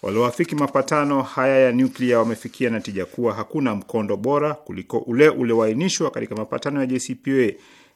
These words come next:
na hakuna njia nyingine isipokuwa kutekelezwa kikamilifu J C P O A." Hayo ni mafanikio makubwa kwa taifa la Iran. Rais Ruhani ameendelea kusema kuwa ni fahari kubwa kwa taifa la Iran kwamba katika kipindi cha miaka mitatu iliyopita, pamoja na kuwepo masaibu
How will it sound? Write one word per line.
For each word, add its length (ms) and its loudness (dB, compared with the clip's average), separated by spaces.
na 100 -10
hakuna 280 -2
njia 180 4
nyingine 380 2
isipokuwa 500 0
kutekelezwa 640 -2
kikamilifu 560 -2
J 160 0
C 180 -6
P 200 -6
O 100 -2
A." 180 -4
Hayo 260 4
ni 60 2
mafanikio 440 0
makubwa 420 -2
kwa 160 -4
taifa 320 -6
la 100 -6
Iran. 340 -6
Rais 240 0
Ruhani 260 -4
ameendelea 480 -2
kusema 360 -6
kuwa 220 0
ni 100 -2
fahari 360 0
kubwa 360 -2
kwa 160 -6
taifa 360 -6
la 80 0
Iran 280 0
kwamba 640 2
katika 200 -6
kipindi 480 2
cha 160 2
miaka 300 0
mitatu 380 -2
iliyopita, 480 -2
pamoja 340 -2
na 100 -2
kuwepo 380 -4
masaibu 640 -2